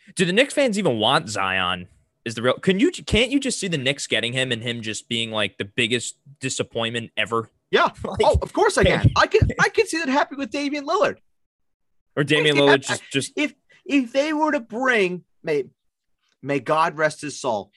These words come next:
Speaker 2: if they were to bring back Kobe Bryant and Kobe Bryant were to play for the Knicks, I could see Kobe Bryant being a disappointment. That's just how cursed this franchise is.
Speaker 1: Yeah, dude. The,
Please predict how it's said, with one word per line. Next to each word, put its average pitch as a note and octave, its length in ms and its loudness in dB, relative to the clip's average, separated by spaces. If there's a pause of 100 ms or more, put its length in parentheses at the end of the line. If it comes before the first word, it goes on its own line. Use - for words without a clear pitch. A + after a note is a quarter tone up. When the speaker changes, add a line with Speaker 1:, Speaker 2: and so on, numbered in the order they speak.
(380)
Speaker 2:
if D#3 220 -4
they F3 180 4
were B3+ 160 2
to A#3 60 4
bring G#3 280 0
back E3+ 240 0
Kobe F#3 360 -4
Bryant C3+ 520 -4 (380)
and C3+ 140 -10
Kobe G#3 280 2
Bryant E3 440 0
were C#3 80 0
to B2+ 80 0
play C3+ 240 -2
for B2 140 -12
the A#2 80 -10
Knicks, A#2 360 -8
I C#3 80 2
could - 140 -10
see D#3 100 -10
Kobe D#3+ 280 -4
Bryant C3 480 0
being G#2 140 -12
a F#2 40 -16
disappointment. - 520 -14
That's B2+ 180 -2
just C3 200 -12
how D3 180 -2
cursed - 540 -2
this A#2 140 -14
franchise A2+ 560 -6
is. - 220 -20 (1080)
Speaker 1:
Yeah, E2 240 -8 (140)
dude. F2+ 340 -10
The, G2 160 -12